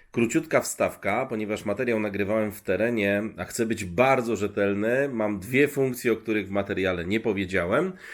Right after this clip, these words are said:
Pierwsza, po włączeniu sobie urządzenia ładującego bezprzewodowo, umieszczeniu słuchawek na ładowarce indukcyjnej, oczywiście słuchawki ładują się bezprzewodowo. U góry mamy diodę, która sygnalizuje ładowanie etui, na dole mamy diodę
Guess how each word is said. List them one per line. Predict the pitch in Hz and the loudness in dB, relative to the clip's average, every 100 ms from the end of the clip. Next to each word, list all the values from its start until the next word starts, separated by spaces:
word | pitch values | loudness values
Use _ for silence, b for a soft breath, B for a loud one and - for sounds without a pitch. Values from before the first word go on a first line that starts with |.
| B - | B 2
Pierwsza, | 120 107 - 127 147 170 | 4 4 2 2 4 2
po | 170 | 0
włączeniu | 120 127 120 135 135 | -2 0 2 0 0
sobie | 120 123 113 | -4 -2 0
urządzenia | 110 107 113 120 120 104 | 0 0 0 0 0 2
ładującego | 101 107 104 101 123 107 98 | 2 0 0 -2 -2 0 2
bezprzewodowo, | 117 113 - 101 95 90 117 120 | 0 0 -4 -2 0 2 2 4
umieszczeniu | 110 98 95 - 113 104 | 4 4 0 0 0 0
słuchawek | 98 92 98 98 92 | -2 -2 0 0 -2
na | 87 | -2
ładowarce | 87 87 85 92 92 95 | -2 0 2 0 0 -2
indukcyjnej, | 85 80 82 - 107 104 98 95 B B B B | -4 -6 -10 -2 0 2 0 -2 B B B B
oczywiście | 131 127 110 - 117 | 0 2 -2 -2 -4
słuchawki | - 92 92 - 117 | -2 -2 -2 0 2
ładują | 143 135 120 101 | 4 4 4 4
się | - 87 | 0 -4
bezprzewodowo. | 90 - 95 95 123 113 87 | -6 -6 -6 0 4 4 2
U | 85 | -2
góry | 95 107 101 | 0 2 2
mamy | 98 92 | 0 0
diodę, | 90 107 101 | 2 2 2
która | 92 101 98 | -2 -4 -4
sygnalizuje | - 92 92 90 87 98 87 | -4 -8 -6 -4 -4 -2 -2
ładowanie | 87 87 90 90 101 | -2 -4 -4 -2 -2
etui, | 113 175 156 143 B B B - | 2 4 4 0 B B B 2
na | 165 | 4
dole | 143 123 123 | 6 6 6
mamy | 104 104 101 | 2 2 0
diodę | 92 92 104 101 | -2 0 0 0